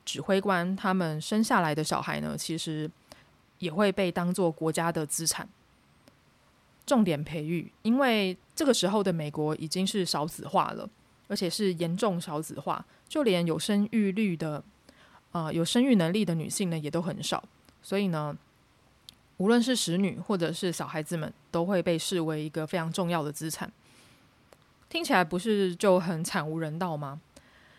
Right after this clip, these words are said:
而且呢，我们的女主角 Joan，她一开始身处的美国呢，就是一个非常民主、一个非常自由的一个国度。女主角 Joan，她是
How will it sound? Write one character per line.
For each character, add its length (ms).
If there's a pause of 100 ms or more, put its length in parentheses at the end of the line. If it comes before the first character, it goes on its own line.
(600)
而 100
且 200
呢， 260
我 60
们 100
的 160
女 180
主 160
角 240 (200)
Joan， 320 (1040)
她 320
一 100
开 160
始 180
身 240
处 220
的 80
美 160
国 240
呢， 300
就 140
是 420 (400)
一 80
个 140
非 120
常 180
民 160
主、 220 (100)
一 80
个 140
非 140
常 200
自 200
由 240
的 120
一 40
个 100
国 220
度。 160 (1000)
女 140
主 140
角 200
Joan， 340
她 180
是 320